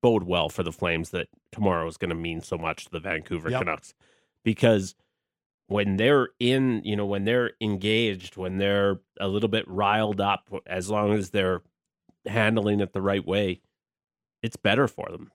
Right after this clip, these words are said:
Speaker 1: That, that brings
Speaker 2: Yep.
Speaker 1: out a better side of this team.
Speaker 2: Uh, okay, time for our Friday edition of Flames Talk Best Bets,
Speaker 1: Can
Speaker 2: brought
Speaker 1: I,
Speaker 2: to you by
Speaker 1: can I,
Speaker 2: Nuff, of course.
Speaker 1: can I just level an accusation quickly?
Speaker 2: Please.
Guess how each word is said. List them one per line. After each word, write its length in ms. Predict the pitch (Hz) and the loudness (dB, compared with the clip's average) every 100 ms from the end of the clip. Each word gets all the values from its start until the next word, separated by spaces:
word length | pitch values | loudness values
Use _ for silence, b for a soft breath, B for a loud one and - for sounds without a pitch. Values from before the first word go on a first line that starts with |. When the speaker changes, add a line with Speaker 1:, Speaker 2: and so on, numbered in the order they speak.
| _ | _
Speaker 1:
That, 220 | 110 - | -4 -2
that 260 | 110 113 - | -4 -6 0
brings 360 | 117 135 120 | 2 4 4
Speaker 2:
Yep. 60 | 117 | 6
Speaker 1:
out 140 | 113 | 4
a 40 | 107 | 2
better 360 | - 104 101 | 0 0 0
side 360 | 92 - 92 90 | -4 -2 0 0
of 100 | 82 | -4
this 140 | 90 | -10
team. 340 | - _ 117 - _ _ _ b b b b | -10 _ -6 -6 _ _ _ b b b b
Speaker 2:
Uh, 580 | 202 226 226 220 226 214 | 6 8 8 8 6 6
okay, 480 | 269 - 240 165 107 _ _ | 4 8 6 6 -2 _ _
time 240 | - 220 226 | 0 2 2
for 220 | 220 214 | 0 2
our 400 | 202 190 175 175 165 _ _ - | 2 2 2 0 -2 _ _ 2
Friday 400 | 254 262 247 214 | 4 6 4 4
edition 500 | 190 165 - 151 175 | 2 0 -2 -4 0
of 340 | 165 165 151 | 2 2 2
Flames 280 | - 185 165 | 0 0 2
Talk 300 | - 170 139 | 2 2 2
Best 280 | 160 143 - | 0 0 -2
Bets, 260 | 120 139 | -4 0
Speaker 1:
Can 100 | - | 6
Speaker 2:
brought 120 | 185 220 | 8 8
Speaker 1:
I, 40 | |
Speaker 2:
to 120 | 220 | 2
you 60 | 214 | 0
by 120 | 170 | 4
Speaker 1:
can 120 | 185 | 6
I, 80 | 220 | 6
Speaker 2:
Nuff, 40 | 233 | 4
of 80 | |
course. 280 | - 202 117 | 0 0 2
Speaker 1:
can 100 | 214 | 4
I 100 | 302 | 4
just 220 | 359 - - | 4 0 6
level 420 | 120 120 120 113 | 8 8 6 4
an 100 | 98 | 4
accusation 720 | 95 92 98 90 90 90 107 | 2 2 -4 0 -2 0 -2
quickly? 400 | 101 113 104 113 | 2 0 2 0
Speaker 2:
Please. 460 | 117 143 123 139 - | 0 -4 -6 -10 -16